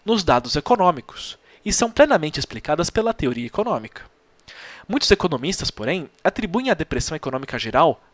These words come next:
a fraquezas causadas por uma depressão no setor de construção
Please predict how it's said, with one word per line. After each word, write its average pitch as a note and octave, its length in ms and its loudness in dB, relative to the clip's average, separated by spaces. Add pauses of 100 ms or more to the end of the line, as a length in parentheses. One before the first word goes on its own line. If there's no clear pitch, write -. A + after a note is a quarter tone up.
(140)
a - 80 0
fraquezas G3+ 920 2 (260)
causadas F3 440 4
por F3 200 4
uma E3 180 4
depressão G#3 520 2
no B3 100 -4
setor G3+ 280 0
de F#3+ 80 -10
construção E3 680 -4